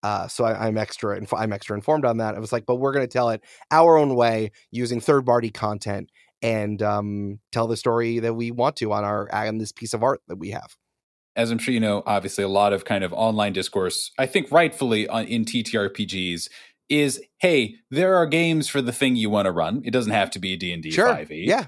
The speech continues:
Speaker 2: And I find that certainly to be true. We have a lot of non-five E, uh,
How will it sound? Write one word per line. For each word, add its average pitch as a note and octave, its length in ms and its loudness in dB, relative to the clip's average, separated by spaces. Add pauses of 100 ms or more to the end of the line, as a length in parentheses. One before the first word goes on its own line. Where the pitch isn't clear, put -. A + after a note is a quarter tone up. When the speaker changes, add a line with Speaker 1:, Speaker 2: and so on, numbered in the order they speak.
(140)
Speaker 2:
And B2 240 2
I A2 140 2
find G2+ 260 2
that G#2+ 220 0
certainly F3+ 320 2
to G#2 60 -4
be G2+ 100 0
true. B2+ 180 0
We E3+ 100 2
have G#2+ 100 4
a G#2 40 0
lot G#2+ 160 6
of G2+ 160 -4
non-five G#2 880 2
E, A2 340 0
uh, G#2+ 240 2